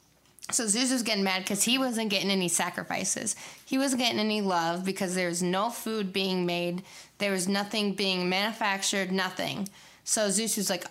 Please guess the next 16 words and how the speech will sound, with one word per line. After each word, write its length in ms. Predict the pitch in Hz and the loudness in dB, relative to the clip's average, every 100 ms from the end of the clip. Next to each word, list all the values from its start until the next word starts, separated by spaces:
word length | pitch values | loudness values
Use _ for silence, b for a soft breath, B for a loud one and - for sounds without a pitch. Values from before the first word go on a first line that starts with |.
| - | 0
"All 200 | 254 240 | 2 4
right, 380 | 185 180 175 - - _ - | 2 2 0 -6 -20 _ -6
this 280 | 208 247 254 | 0 2 4
sucks. 640 | - - 185 160 190 - | 4 4 4 2 2 0
Time 260 | - 240 240 | 2 2 2
to, 80 | 240 | 2
like, 380 | 226 220 226 | 2 0 -2
figure 500 | 208 - - 226 214 | -8 -8 -6 -2 0
this 240 | 202 202 - | 2 4 4
shit 160 | 185 | 4
out." 400 | 160 143 156 - B B B B B | 2 2 0 -2 B B B B B
And 240 | - 226 214 | -2 0 2
so 600 | 233 220 208 208 202 196 B B - | 2 4 4 2 0 -4 B B -4
Zeus, 760 | 196 254 269 277 277 277 - - - | 2 4 4 4 4 2 2 0 0
um, 560 | 220 220 220 214 220 B B B B _ _ B B B B - - | 2 2 2 2 0 B B B B _ _ B B B B -10 0
is 440 | 220 214 202 196 | 2 2 0 -2